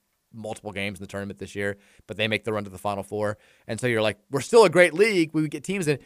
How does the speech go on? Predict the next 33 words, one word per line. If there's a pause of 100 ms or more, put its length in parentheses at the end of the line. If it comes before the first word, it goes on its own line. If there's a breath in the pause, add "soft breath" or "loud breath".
(500 soft breath)
That's
not
the
way
that
it
works.
You
can't
just
go
off
of
what
teams
did
five
or
ten
years
ago. (340 soft breath)
It
has
to
be
a
body
of
work.
You
have
to,
to